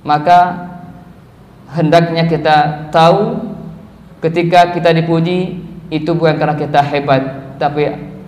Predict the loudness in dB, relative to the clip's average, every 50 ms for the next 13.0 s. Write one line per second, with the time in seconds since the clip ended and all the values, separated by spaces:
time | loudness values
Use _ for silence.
0 | -20 -20 -16 -10 -2 0 0 2 2 2 0 0 0 0 0 2 2 2 2 0
1 | -2 -4 -2 0 0 2 2 2 2 2 0 0 -4 -6 -8 -8 -8 -10 -10 -12
2 | -14 -16 -16 -18 -18 -20 -20 -20 -20 -20 -20 -20 -20 -20 -20 -20 -20 -4 -2 -2
3 | 0 0 0 2 2 2 2 2 2 2 4 4 2 2 2 2 2 2 2 0
4 | 0 0 -2 -4 -6 -8 -12 -14 -16 -16 -18 -18 -18 -20 -20 -8 -4 -2 0 0
5 | 2 0 0 2 2 2 2 4 4 4 4 2 0 -2 0 0 0 0 0 -2
6 | -2 -2 -2 -2 -2 -2 -4 -6 -10 -12 -14 -16 -18 -20 -8 -2 0 0 2 2
7 | 0 -2 0 0 0 0 2 2 2 2 2 0 -2 -4 -6 -8 -12 -14 -16 -20
8 | -20 -20 -20 -20 -20 -20 -20 -20 -20 -20 -20 -20 -4 _ 4 4 6 4 4 2
9 | 0 0 2 4 4 4 2 2 -2 -4 -6 -8 -10 -12 -8 -4 -2 0 2 2
10 | 0 0 -2 -2 -2 -2 0 -2 -2 -4 -6 -8 -8 -6 -6 -6 -6 -4 -4 -6
11 | -6 -6 -6 -4 -2 -2 -2 0 -2 -2 -2 -2 -2 -2 -2 -2 -2 -4 -2 -2
12 | -2 -2 0 0 0 2 2 2 2 2 2 0 0 2 2 2 0 0 0